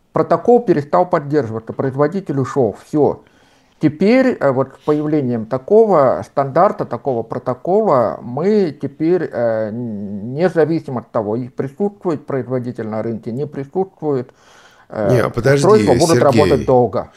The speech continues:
Speaker 2: Не-не-не, он сначала хотя бы должен этот протокол реализовать для своих дисплеев. То
Speaker 1: Ну,
Speaker 2: есть
Speaker 1: это безусловно. Я ж говорю, это про те ди-, безусловно, для, про те дисплеи, на которых этот протокол есть.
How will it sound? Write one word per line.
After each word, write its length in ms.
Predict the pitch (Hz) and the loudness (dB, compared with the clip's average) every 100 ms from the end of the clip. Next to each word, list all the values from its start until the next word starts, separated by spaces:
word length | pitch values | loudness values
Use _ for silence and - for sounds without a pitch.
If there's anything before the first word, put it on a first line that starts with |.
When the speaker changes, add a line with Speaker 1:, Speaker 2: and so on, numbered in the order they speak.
| _ | _
Speaker 2:
Не-не-не, 440 | 120 123 143 160 135 | 0 2 4 4 2
он 200 | - 135 | 2 0
сначала 520 | - 143 - 156 143 | 2 0 2 2 2
хотя 280 | - 135 147 | 0 -2 -2
бы 120 | 127 | -2
должен 320 | 127 135 110 117 | 0 0 2 0
этот 220 | 110 - | -2 -4
протокол 420 | - 131 127 127 | -6 -4 0 2
реализовать 580 | 107 110 104 131 143 98 | 2 0 2 2 2 0
для 120 | 90 | -2
своих 240 | 87 92 78 | -4 -6 -8
дисплеев. 720 | - - 127 80 57 - - - - - _ - | -12 -6 -4 -4 -6 -14 -20 -20 -20 -20 _ -6
То 80 | 113 | 2
Speaker 1:
Ну, 80 | |
Speaker 2:
есть 140 | 127 143 | 4 4
Speaker 1:
это 80 | 156 | 4
безусловно. 840 | 156 185 202 202 185 120 87 - - | 4 4 2 4 4 4 0 -12 -12
Я 140 | - 120 | -4 -4
ж 80 | |
говорю, 280 | 135 151 185 | 0 2 4
это 200 | 123 113 | 4 2
про 180 | 113 127 | -2 -2
те 220 | - 151 | -2 -4
ди-, 120 | 165 143 | -2 -4
безусловно, 840 | 120 123 117 135 156 156 123 107 | -4 -4 0 0 0 0 0 0
для, 140 | 117 | -2
про 200 | 113 123 | 0 -2
те 160 | 123 123 | 0 -2
дисплеи, 480 | 110 - 143 196 233 | -2 -6 2 2 4
на 140 | 202 | -2
которых 420 | 160 120 135 - | -4 -4 -4 -4
этот 180 | 135 139 | -8 -8
протокол 480 | 113 - 104 127 131 | -8 -6 -4 -2 -2
есть. 500 | 117 101 82 _ _ | -2 -6 -8 _ _